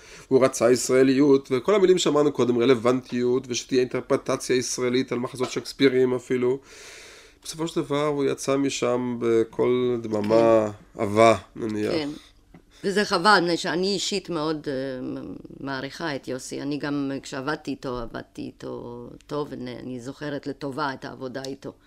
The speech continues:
Speaker 1: אז עניין אבוד?
Speaker 2: אה,
Speaker 1: אי אפשר?
Speaker 2: לא, אני לא חושבת שזה אבוד. על כל פנים, אני לא, אני בכלל לא אוהבת להגיד אבוד על שום דבר. אין, אין אבוד. אה, נכון שצריך היה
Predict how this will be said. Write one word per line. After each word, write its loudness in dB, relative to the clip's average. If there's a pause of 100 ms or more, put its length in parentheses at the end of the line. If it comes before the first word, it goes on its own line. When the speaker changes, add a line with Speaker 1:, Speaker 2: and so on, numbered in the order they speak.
Speaker 1:
אז 2
עניין 6
אבוד? 0
Speaker 2:
אה, 4
Speaker 1:
אי 10
אפשר? 6
Speaker 2:
לא, 6
אני 2
לא 6
חושבת -4
שזה -2
אבוד. 0
על -2
כל -2
פנים, 2
אני 4
לא, 2
אני -2
בכלל 2
לא 4
אוהבת 2
להגיד -4
אבוד -8 (120)
על -2
שום -2
דבר. -6 (260)
אין, -2
אין 0
אבוד. -2 (920)
אה, 4 (960)
נכון 2
שצריך 2
היה 4